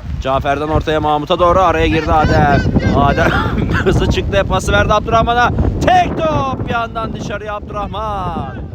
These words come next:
Tekte bitirmek istedi ama isabetsiz bir vuruş geldi. Pas ortada şimdi Gökhan'a. Gökhan. Gökhan çıktı topla. Gökhan'ın pası Ömer'e doğru.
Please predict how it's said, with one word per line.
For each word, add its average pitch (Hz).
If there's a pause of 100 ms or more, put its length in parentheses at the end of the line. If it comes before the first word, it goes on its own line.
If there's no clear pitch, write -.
(1500)
Tekte 226
bitirmek 190
istedi 180
ama 175
isabetsiz -
bir 160
vuruş 143
geldi. 117 (1200)
Pas 117
ortada 135
şimdi 156
Gökhan'a. 156
Gökhan. 151 (680)
Gökhan 156
çıktı -
topla. 165
Gökhan'ın 165
pası 170
Ömer'e 175
doğru. 175